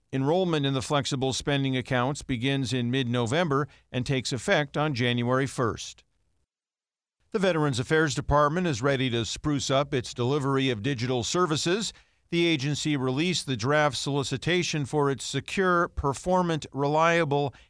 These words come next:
and User-Centered Experiences, or spruce, multiple award contract for service-disabled veteran-owned small businesses. V A is seeking contractors to provide services across five functional areas,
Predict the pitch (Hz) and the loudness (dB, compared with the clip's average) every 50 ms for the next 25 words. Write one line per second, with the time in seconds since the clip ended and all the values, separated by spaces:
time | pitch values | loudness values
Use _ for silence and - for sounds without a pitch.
0 | _ _ - 127 135 135 131 143 170 190 190 160 131 151 147 135 113 - - - | _ _ -2 -2 0 0 0 0 0 0 0 0 0 0 0 0 0 -2 0 0
1 | 190 202 180 - 147 131 127 131 - - - - 214 226 220 196 160 131 117 101 | 0 0 0 0 0 0 0 -2 -4 -6 -4 0 0 2 2 2 2 0 -2 -4
2 | - 117 101 87 76 - - - 117 117 117 110 - - - - 202 202 170 127 | -6 -8 -8 -8 -10 -14 -12 -4 -2 -2 -2 -2 -2 -4 -2 0 2 2 2 0
3 | 139 143 - - - - _ _ _ - 139 151 147 139 - 139 110 123 127 127 | -2 -4 -6 -8 -10 -16 _ _ _ -4 -2 0 0 0 -2 -2 0 0 0 2
4 | 123 131 151 160 156 151 120 - - 151 143 139 135 - - 139 135 135 151 165 | 2 2 2 4 2 2 0 0 0 0 2 2 0 0 0 2 2 2 2 0
5 | 135 - - 135 127 123 110 - - 170 160 151 139 147 135 - - - 135 - | -2 -4 -2 0 0 0 0 -2 0 0 0 2 0 0 -2 -4 -4 -4 -4 -2
6 | - 151 143 143 131 139 139 139 - - - 117 139 147 151 156 156 151 143 139 | 0 0 0 0 0 0 0 0 -2 -4 -2 -2 0 0 2 2 2 2 2 2
7 | 139 139 139 151 143 - - 147 135 127 127 131 131 120 135 165 156 123 139 131 | 0 0 0 -2 -2 -4 -2 0 2 2 2 2 2 0 -2 -2 0 0 -2 -2
8 | 110 - 120 101 87 78 76 - - _ _ _ _ _ _ - 107 131 127 123 | -2 -2 -4 -4 -4 -6 -10 -16 -20 _ _ _ _ _ _ -6 -2 0 2 2
9 | 123 123 120 120 117 107 - - 139 120 - 123 110 101 - 135 135 139 127 - | 2 2 2 2 0 -2 -2 -2 -4 -4 -2 -4 -4 -2 0 0 0 0 0 0
10 | 139 127 127 123 - - 156 156 147 - - 131 101 120 117 110 127 127 123 120 | 0 0 0 0 -2 -2 -4 -4 -4 -4 -4 -4 -2 -2 0 2 2 2 2 0
11 | 98 - - 160 156 135 131 107 139 143 120 113 120 - 131 131 123 127 110 - | -2 -2 0 0 0 0 -2 -2 -2 -2 -2 -4 -4 0 2 2 2 2 0 -2
12 | - - 147 147 147 139 123 - - 151 160 151 - - 143 127 123 127 139 147 | -2 0 2 2 2 2 0 -2 -4 -4 -4 -2 -4 -4 -2 -2 -2 0 0 2
13 | 170 170 156 139 127 123 139 127 - | 2 2 2 2 2 0 0 -2 -6